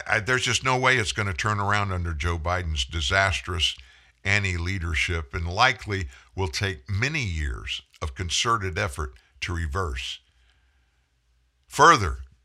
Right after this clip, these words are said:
combined with the chaotic defeat in Afghanistan, America's ability to deter its enemies from taking hostile action, it's at a low that we've not seen since the late seventies,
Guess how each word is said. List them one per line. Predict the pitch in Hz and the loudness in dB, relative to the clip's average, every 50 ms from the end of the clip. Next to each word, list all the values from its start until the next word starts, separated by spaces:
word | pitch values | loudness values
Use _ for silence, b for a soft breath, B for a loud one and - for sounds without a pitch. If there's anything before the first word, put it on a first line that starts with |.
| _ _ _ - | _ _ _ -6
combined | 101 90 90 101 113 120 123 113 | -4 0 4 6 6 6 6 4
with | 107 104 90 | 0 -4 -6
the | 92 | -6
chaotic | 76 - - 123 120 113 110 110 110 104 92 82 | -8 -2 0 2 4 4 4 4 4 2 -2 -4
defeat | 90 82 73 - - 123 123 123 107 | -4 -4 -4 -4 -4 -2 -2 -2 -2
in | 104 90 87 | -2 -2 0
Afghanistan, | 87 85 82 73 - - - 131 131 127 120 113 - - - 131 123 123 120 110 | 0 -2 -2 -4 -6 -2 0 2 2 2 2 2 0 2 2 2 0 0 0 -2
America's | 104 104 107 110 110 104 - - 104 92 78 | 0 2 4 4 4 2 0 -4 -6 -4 -4
ability | 98 92 80 104 107 107 104 95 104 95 - b b b b b b b b - | -4 -4 -4 -4 -4 -4 -4 -4 -6 -8 -8 b b b b b b b b -8
to | - 104 98 | -6 -6 -4
deter | 90 80 92 80 - - 117 113 113 | -4 -4 -4 -2 0 2 4 4 2
its | 104 - 110 | 2 0 -2
enemies | 110 110 107 110 107 104 | -2 -2 -2 -2 -2 -2
from | - - 98 87 | -2 -2 -4 -6
taking | 78 - 107 104 98 - 101 90 | -4 0 -2 -2 -2 -2 -4 -2
hostile | 80 85 95 95 85 - - 92 95 98 | 0 0 0 0 0 -2 -4 -2 0 0
action, | 95 90 80 - - 85 78 B B B B B | 0 0 -2 -6 -8 -8 -8 B B B B B
it's | - - - - | -4 0 0 0
at | 170 - | 0 0
a | |
low | 117 110 110 120 117 101 85 87 B B B B B | -2 0 2 2 2 2 0 -4 B B B B B
that | 113 113 107 | -4 -4 -4
we've | 131 147 147 | -4 -6 -2
not | 139 131 117 110 101 | 2 4 4 4 4
seen | - - - 135 143 135 117 | 4 2 4 2 0 -2 -2
since | - - - 107 98 - - | -2 -2 -2 0 -2 -2 -2
the | - - | -2 -2
late | 95 104 113 113 98 - | -2 -2 -2 -2 -2 0
seventies, | - - - 127 127 113 92 73 65 65 - - | 0 0 0 0 -2 -4 -6 -6 -6 -6 -8 -10